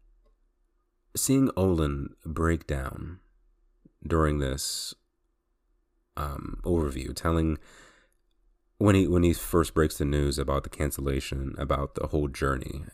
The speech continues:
and, you know, after five years of dealing with not just one merger,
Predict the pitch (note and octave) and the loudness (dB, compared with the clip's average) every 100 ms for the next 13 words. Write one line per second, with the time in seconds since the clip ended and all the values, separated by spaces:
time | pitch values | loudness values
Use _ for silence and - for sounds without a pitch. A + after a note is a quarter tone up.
0 | - - D#2 D2 D2 D2 C#2+ E2 D#2 - | -12 -8 -4 -2 0 0 0 0 -2 -2
1 | F#2 F#2+ G2 E2 D#2 E2 D#2+ D2 - - | 0 2 2 0 0 0 0 -2 -4 -8
2 | - - - - - - E2 D2+ D2 E2 | -8 -12 -18 -18 -16 -2 0 0 2 4
3 | E2+ D#2 D2 D2 D2 C#2+ - - _ _ | 6 4 2 2 0 0 -8 -16 _ _
4 | _ _ G#2 D#3 F#3+ E3 G#2 B2 A2 D2+ | _ _ 2 4 6 6 6 4 6 2
5 | - - G1+ | 0 -4 -10